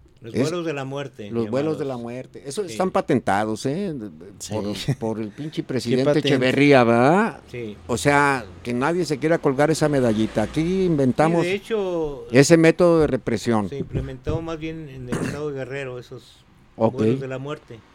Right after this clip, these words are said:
Speaker 1: Eh, agarraban a compañeros de la gente de, del Partido de los Pobres de Lucio Cabañas o de Genaro, vuelos de la muerte, ¡pah! Al mar. ¿De ahí quién nos encontraba?
Speaker 3: No, pues.
Speaker 1: Nadie, ¿no?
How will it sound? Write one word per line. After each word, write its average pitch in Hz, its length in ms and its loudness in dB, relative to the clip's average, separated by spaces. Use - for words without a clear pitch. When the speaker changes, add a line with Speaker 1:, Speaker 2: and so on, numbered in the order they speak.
Speaker 1:
Eh, 117 320 -12
agarraban 127 460 -12
a 117 140 -12
compañeros 113 600 -14
de 101 300 -12
la 101 100 -16
gente 117 340 -16
de, 98 380 -16
del 107 120 -14
Partido 135 400 -12
de 139 80 -10
los 127 100 -16
Pobres 131 280 -12
de 123 80 -12
Lucio 127 240 -16
Cabañas 165 680 -8
o 120 120 -12
de 104 120 -14
Genaro, 139 480 -14
vuelos 151 220 -10
de 160 80 -8
la 143 80 -10
muerte, 160 420 -12
¡pah! - 560 -20
Al 104 80 -16
mar. 98 220 -16
¿De 110 60 -16
ahí 120 80 -14
quién 139 160 -16
nos 131 100 -12
encontraba? 127 480 -10
Speaker 3:
No, 185 380 2
pues. 95 380 -8
Speaker 1:
Nadie, 131 240 -10
¿no? 120 160 -12